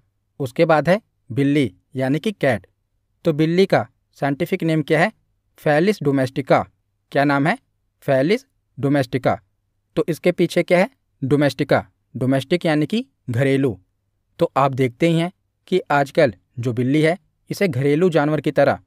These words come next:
पाला जाता है। विदेशों में तो बिल्ली को खूब पाला जाता है, अब भारत में भी ये चलन शुरू हो गया है। तो डोमेस्टिका से आप इसे रिलेट करेंगे। तो फेलिस डोमेस्टिका किसका साइंटिफिक नेम है?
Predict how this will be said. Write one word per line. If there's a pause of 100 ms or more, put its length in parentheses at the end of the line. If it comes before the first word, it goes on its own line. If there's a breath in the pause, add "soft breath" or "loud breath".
(140)
पाला
जाता
है। (420)
विदेशों
में
तो (200)
बिल्ली
को (160)
खूब
पाला
जाता
है, (280)
अब
भारत
में
भी (280)
ये
चलन
शुरू
हो
गया
है। (600)
तो
डोमेस्टिका
से
आप
इसे
रिलेट
करेंगे। (460)
तो
फेलिस
डोमेस्टिका (340)
किसका
साइंटिफिक
नेम
है?